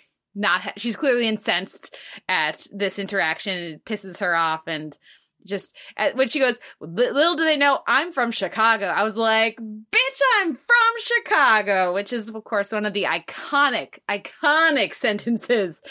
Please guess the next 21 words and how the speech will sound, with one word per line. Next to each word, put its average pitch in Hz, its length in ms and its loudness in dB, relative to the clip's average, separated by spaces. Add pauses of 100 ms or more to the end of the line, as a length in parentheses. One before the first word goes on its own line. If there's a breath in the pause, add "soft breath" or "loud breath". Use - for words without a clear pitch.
(240 loud breath)
from 233 280 0
Drag 214 340 2
Race. 165 420 -4 (320 loud breath)
Um, 180 640 2
so, 202 380 0
so 208 200 0
it 190 100 0
was 202 100 -6
just, 208 240 -8
like, 170 200 -4
a 202 220 -10
nice 233 320 -8
little 269 220 -2
bit 254 160 -4
of 254 160 -8 (600 loud breath)
South 208 220 -2
Side 208 280 -4
connection 202 500 -2
that 196 100 2
I'm 208 140 0
sure 262 600 2